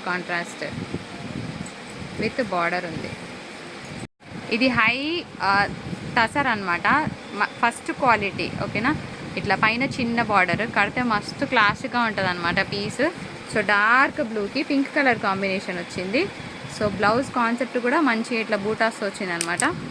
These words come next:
ఇట్లా స్క్రీన్ షాట్ తీసుకోండి. థర్టీన్ ఫిఫ్టీ ప్లస్ షిప్పింగ్. ప్యూర్ జార్జెట్ మెటీరియల్ for the price of five eighty-five plus shipping.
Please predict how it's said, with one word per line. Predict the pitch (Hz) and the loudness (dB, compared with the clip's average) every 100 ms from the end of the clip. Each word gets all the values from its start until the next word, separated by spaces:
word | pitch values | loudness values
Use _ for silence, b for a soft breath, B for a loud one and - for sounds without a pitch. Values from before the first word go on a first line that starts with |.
| - - - - - - - - - - - - - - - - - - | -8 -6 -6 -6 -8 -8 -10 -10 -12 -10 -6 -6 -6 -8 -10 -12 -10 -6
ఇట్లా | 196 247 | 0 2
స్క్రీన్ | 277 247 214 208 | 2 -2 -2 0
షాట్ | 196 190 | 0 0
తీసుకోండి. | 180 - 196 240 | -4 -2 -2 2
థర్టీన్ | 233 208 247 | 0 0 -2
ఫిఫ్టీ | 247 - 349 | -2 0 2
ప్లస్ | 285 240 226 | 2 0 -2
షిప్పింగ్. | 220 - 165 - - - - - - - - - | -2 -2 -4 -6 -12 -16 -18 -18 -16 -14 -6 2
ప్యూర్ | 262 294 320 | 6 6 6
జార్జెట్ | 226 220 214 269 254 | 8 6 6 0 -2
మెటీరియల్ | 254 240 240 285 | -2 0 2 2
for | 277 220 | 0 0
the | 220 | 2
price | 208 214 | 2 2
of | 240 247 | 0 2
five | 226 233 | 2 4
eighty-five | 226 233 269 254 | 2 2 0 0
plus | 233 226 208 | -2 -2 -2
shipping. | 196 214 | -2 0